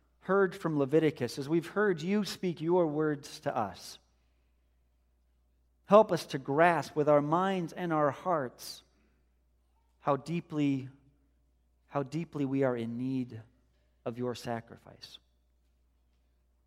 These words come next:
Father, help us to look toward you and to see in the work of Christ our,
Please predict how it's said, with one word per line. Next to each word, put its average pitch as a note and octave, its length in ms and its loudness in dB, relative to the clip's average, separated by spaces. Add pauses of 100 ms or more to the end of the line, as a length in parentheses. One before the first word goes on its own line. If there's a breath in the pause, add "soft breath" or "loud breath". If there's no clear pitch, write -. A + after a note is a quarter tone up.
(460)
Father, F3 300 8
help G3 260 4
us E3 160 0
to - 160 -4
look G3 380 2
toward D#3+ 300 0
you E3+ 280 4
and C3+ 160 0
to C#3+ 140 -10
see F#3+ 580 -4 (300 soft breath)
in D#3 160 0
the D3 100 4
work F#3+ 300 0
of E3 160 -8
Christ E3 500 -4
our, C#3 320 -2